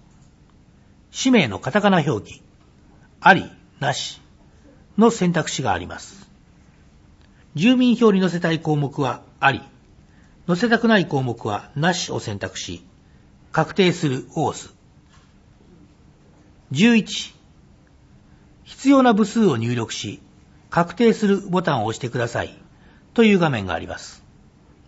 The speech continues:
必要な枚数を入力し、確定するを押す。十二、発行内容を確認して、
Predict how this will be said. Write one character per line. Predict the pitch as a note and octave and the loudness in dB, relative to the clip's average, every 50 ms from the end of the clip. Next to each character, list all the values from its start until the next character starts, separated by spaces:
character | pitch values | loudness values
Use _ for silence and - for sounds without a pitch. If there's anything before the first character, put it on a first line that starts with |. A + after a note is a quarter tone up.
| _ _ _ _ _ _ _ _ _ _ _ _ | _ _ _ _ _ _ _ _ _ _ _ _
必 | - - - C4 B3+ | -20 -8 -2 2 4
要 | B3 A#3 | 4 6
な | A3+ A3 | 6 6
枚 | A3 G#3+ G#3+ | 6 4 4
数 | G#3 - G#3 F#3 | 2 0 0 0
を | D3 A#2 | 0 0
入 | A2 A2+ A#2+ A#2 | -2 -4 -4 -4
力 | A#2+ A2 - - | -6 -6 -8 -10
し、 | - - G2 - - - _ _ _ _ _ _ _ _ _ _ _ | -14 -14 -14 -16 -18 -20 _ _ _ _ _ _ _ _ _ _ _
確 | - D#3+ D#3 - - | -2 -2 -2 -2 0
定 | - A3 G3+ F#3+ | 4 4 4 4
す | - - F3 | 4 0 0
る | D#3 D3 - - - - | 0 -2 -2 -6 -10 -10
を | - C3+ | -6 -6
押 | A2+ - - | -6 -6 -8
す。 | - - - - _ _ _ _ - _ _ _ _ _ - - - _ _ _ _ _ _ - _ _ _ _ _ _ _ - - _ _ _ _ _ C3 | -10 -18 -20 -20 _ _ _ _ -20 _ _ _ _ _ -20 -20 -20 _ _ _ _ _ _ -20 _ _ _ _ _ _ _ -20 -20 _ _ _ _ _ -6
十 | B2 D3+ G3+ A3 G#3+ | -2 2 4 4 6
二、 | G3+ G3 G3 G3+ - - - - - _ _ _ _ _ _ _ _ _ _ _ | 4 4 2 0 -4 -10 -20 -20 -20 _ _ _ _ _ _ _ _ _ _ _
発 | - - G3 F#3+ - | -2 -2 -2 -2 0
行 | - C#4 C#4 | 2 4 4
内 | C4+ C4+ B3+ B3 G3 | 6 4 4 4 4
容 | E3 B2+ | 2 0
を | A#2 | -2
確 | A2 G#2+ G#2 - A#2+ | -4 -8 -8 -8 -6
認 | A2 A2 G#2 | -6 -6 -8
し | - - | -8 -8
て、 | G#2 G2 F#2 - | -8 -8 -8 -10